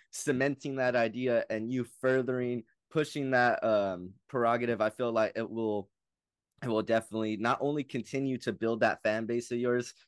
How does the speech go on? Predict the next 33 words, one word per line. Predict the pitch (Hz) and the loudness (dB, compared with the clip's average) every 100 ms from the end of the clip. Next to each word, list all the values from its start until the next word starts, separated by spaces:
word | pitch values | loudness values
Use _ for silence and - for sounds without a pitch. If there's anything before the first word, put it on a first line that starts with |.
| _ | _
but | - 110 | -6 -4
continue | 110 - 113 107 | -6 -4 -2 -2
to | - | -4
make | 104 98 | -4 -2
those | 101 98 | -2 -2
fans | 107 101 95 | 0 -2 0
of | |
yours | 95 92 | -2 0
happy. | 92 90 85 85 - - _ | 0 -2 -4 -8 -10 -20 _
But | 123 110 | 2 4
Jackie, | 127 123 123 120 | 6 6 4 2
that | 127 151 - | 6 4 4
is, | 139 123 | 0 2
looks | 139 180 - | 0 0 0
like | 175 170 | -2 -2
you, | 175 | -6
you | 117 127 180 | -4 -2 -2
answered | 190 - 165 | -2 -2 0
all | 180 | 0
my | 165 | -2
questions. | - 165 - 107 | 0 -2 0 -4
You | 110 | -4
passed | 127 156 175 - | -4 -6 -6 -6
the | - 143 | -2 -2
M | 147 | -2
L | 156 | -2
H | 151 139 | -4 -4
media | 135 147 143 | -4 0 0
test. | 131 - 139 - - - | 0 4 4 2 -6 -2
Was | 127 123 | 2 4
there | 151 156 - | 4 2 2
anything | 160 180 - 165 160 156 - - - | 2 2 0 -2 0 -2 -8 -20 0
that | 135 127 123 | 4 6 4